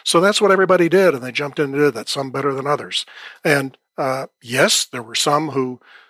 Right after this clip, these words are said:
who were inclined to a passive experience. They, they tuned in for a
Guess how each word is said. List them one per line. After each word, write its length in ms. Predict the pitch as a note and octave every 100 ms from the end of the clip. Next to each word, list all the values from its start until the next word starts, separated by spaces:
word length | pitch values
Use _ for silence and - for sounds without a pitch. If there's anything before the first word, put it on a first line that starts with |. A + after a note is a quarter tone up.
| _ _ _ _
who 180 | C#3 B2+
were 720 | B2+ C3 C3 B2+ B2 B2 A#2+ _ _ _
inclined 880 | - D#3+ - - D3 C#3 D3 F3+ A3+ _ _
to 180 | C#3+ B2
a 80 | B2+
passive 840 | - C#3 C#3+ - D3 B2+ A#2+ - F4+
experience. 720 | D3+ - D3+ C3+ C#3+ G#3+ -
They, 320 | A#2+ C3+ C#3 _ _ _
they 180 | - C3+
tuned 400 | - D#3 D#3+ D#3
in 300 | E3+ F3 E3
for 360 | - D3 C#3+
a 60 | C#3+